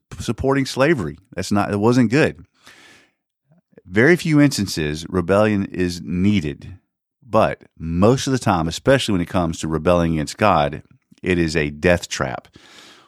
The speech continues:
What happens to those who are rebels in these cases? Well, I think we see,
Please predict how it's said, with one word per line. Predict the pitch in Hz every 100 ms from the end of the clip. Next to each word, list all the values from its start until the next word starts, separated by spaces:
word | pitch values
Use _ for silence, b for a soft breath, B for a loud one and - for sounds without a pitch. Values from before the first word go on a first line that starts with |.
| B B -
What | 104 - -
happens | - 117 120 - 73 67
to | - 80
those | 87 87 85
who | 98
are | 85
rebels | 90 117 80 65 - -
in | 85
these | 92 101
cases? | - 117 135 60 62 - _ _ _ -
Well, | 80 90
I | 78
think | 110 -
we | 92
see, | - 123 87 76